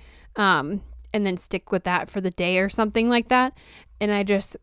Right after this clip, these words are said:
I wanted you guys to know to check Instagram the week this comes out. Um, I'm also gonna do a plant highlight of the products themselves.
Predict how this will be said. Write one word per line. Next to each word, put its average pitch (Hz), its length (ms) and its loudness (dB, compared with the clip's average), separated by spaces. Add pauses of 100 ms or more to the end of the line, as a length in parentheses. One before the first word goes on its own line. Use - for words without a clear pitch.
(320)
I 208 60 2
wanted 202 460 2
you 190 120 -2
guys 185 280 2
to 196 100 -6
know 180 260 -4
to - 140 -20
check - 360 -6
Instagram 185 680 -4
the 180 100 0
week 180 240 -4
this 185 240 -2
comes 180 260 -6
out. 185 380 0 (420)
Um, 185 240 2
I'm 226 300 -2
also 285 340 6
gonna 302 240 4
do 277 480 2 (100)
a 226 380 0 (320)
plant 240 420 -2
highlight 240 680 -2 (440)
of 208 460 4 (520)
the 226 120 6
products 220 480 6
themselves. 208 880 2